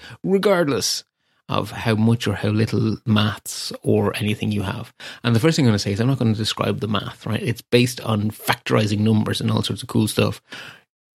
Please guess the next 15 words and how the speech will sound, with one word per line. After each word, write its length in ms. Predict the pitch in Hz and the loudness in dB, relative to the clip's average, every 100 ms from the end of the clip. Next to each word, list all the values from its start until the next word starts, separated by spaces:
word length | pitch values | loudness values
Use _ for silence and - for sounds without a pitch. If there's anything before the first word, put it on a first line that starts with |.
| _ | _
Doesn't 260 | 170 131 135 | 2 2 4
matter. 460 | 117 104 92 92 - _ - - | 4 2 -2 -10 -12 _ -20 -12
What 440 | 117 110 123 156 151 | -6 -2 2 2 2
it 200 | 127 - | 0 2
does 600 | 135 120 95 - - - _ _ - | 2 2 0 -8 -12 -14 _ _ -8
is 160 | 143 95 | -6 -2
what 200 | 101 - | -2 0
matters, 480 | 101 95 78 - - - _ _ - | -2 -2 -6 -8 -14 -20 _ _ -2
and 160 | 113 | -2
how 760 | 95 - 143 156 147 127 117 - _ _ - _ | -2 -6 -2 0 0 0 -2 -6 _ _ -20 _
what 300 | - 120 127 | -4 0 2
it 180 | 120 110 | 2 0
does 400 | 117 104 107 107 - | 0 0 0 -6 -6
allows 640 | 120 107 113 131 135 120 | -4 0 2 4 2 2
us 320 | 117 104 - | 0 0 -8